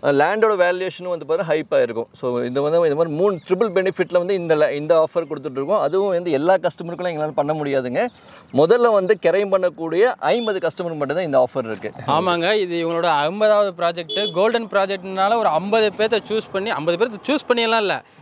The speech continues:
Speaker 2: யாரு ஃபர்ஸ்ட் ஐம்பது பேர் வர்றீங்களோ, அவங்களுக்கு தான் இந்த பெனிஃபிட் பண்ணி கொடுத்துக்கிட்டு இருக்காங்க.
Speaker 1: ஃபர்ஸ்ட் ஐம்பது பேர் வரதில்ல, ஃபர்ஸ்ட் ஐம்பது பேர் வந்து கிரயம் பண்ணணும்,
Speaker 2: கிரயம்
Speaker 1: ரெஜிஸ்ட்ரேஷன்
Speaker 2: பண்ணணும்.
Speaker 1: பண்ணணும்.
Speaker 2: அதான்.
Speaker 1: ஆமா,
Speaker 2: ஃபுல்
Speaker 1: ரெஜிஸ்ட்ரேஷன்.
Speaker 2: பேமெண்ட் கொடுத்து ரெஜிஸ்ட்ரேஷன் பண்ணிட்டீங்கன்னா, உங்களுக்கு அந்த பேமெண்ட், அதான் நீங்க இலவசமா வாங்கின மாதிரி தான். அடுத்த அஞ்சு வருஷத்துக்கு மாசம் மாசம் ஐயாயிரம் ரூபாய் உங்களுக்கு போட்டு விட்டுருவாங்க.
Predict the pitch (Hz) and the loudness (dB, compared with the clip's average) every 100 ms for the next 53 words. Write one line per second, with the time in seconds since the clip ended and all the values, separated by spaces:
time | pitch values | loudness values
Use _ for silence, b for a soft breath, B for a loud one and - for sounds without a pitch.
0 | b 127 170 269 226 208 247 208 202 196 | b 0 2 2 -2 -4 -4 -2 -4 -2
1 | 262 208 190 214 226 196 254 - - 202 | -2 0 -2 -2 -4 -2 -2 -4 -2 0
2 | 277 262 269 247 208 185 202 185 - 175 | 0 2 0 0 -4 -6 -8 -8 -4 -4
3 | 175 175 170 160 160 165 156 196 226 139 | -4 -4 -4 -6 0 0 2 2 0 -4
4 | - 185 165 196 175 151 196 165 190 254 | -4 -4 -2 -2 0 0 0 -2 -2 -2
5 | - 160 214 185 165 190 175 196 156 190 | -2 -2 0 0 0 0 0 0 2 2
6 | 220 175 131 123 165 214 254 220 165 139 | 0 -4 -4 -4 0 2 2 -2 -4 -2
7 | 214 208 123 113 131 180 - 277 - 269 | 0 0 -4 -6 -6 -4 -2 -2 2 0
8 | 285 254 247 240 233 226 240 220 208 190 | 0 -4 -8 -8 -8 -8 -8 -6 -6 -4
9 | 170 185 214 185 165 143 151 196 208 b | -2 -2 -2 -4 -4 -2 0 0 -2 b
10 | b b 190 202 214 196 269 277 262 269 | b b 0 2 0 0 0 0 -2 -2
11 | 240 226 294 302 277 254 226 220 196 185 | -4 0 0 0 -2 -2 -2 -2 -2 -2
12 | - 147 202 254 220 202 220 214 247 240 | -4 -6 -2 0 0 2 0 0 -4 -6
13 | 208 208 214 208 240 190 185 190 214 175 | -2 -2 -2 -4 -2 -2 0 2 0 0
14 | 165 185 160 151 156 135 | -2 -2 -2 -2 0 0